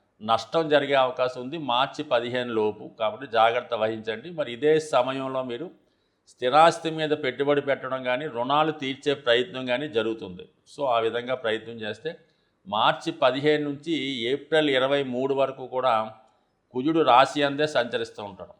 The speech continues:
అంటే దశమాధిపతి రాశి యందు, లగ్నం యందు సంచరించినప్పుడు స్వయం కృషితోనే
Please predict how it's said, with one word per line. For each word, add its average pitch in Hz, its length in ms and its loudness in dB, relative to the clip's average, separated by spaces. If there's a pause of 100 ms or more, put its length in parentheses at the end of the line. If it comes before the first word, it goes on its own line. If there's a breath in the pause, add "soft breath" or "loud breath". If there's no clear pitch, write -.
అంటే 185 140 -14 (120)
దశమాధిపతి 160 720 -2
రాశి 139 420 2
యందు, 151 240 0 (140)
లగ్నం 139 340 -2
యందు 139 180 -6 (140)
సంచరించినప్పుడు 127 880 -6 (600 soft breath)
స్వయం 131 400 2 (140)
కృషితోనే 147 640 2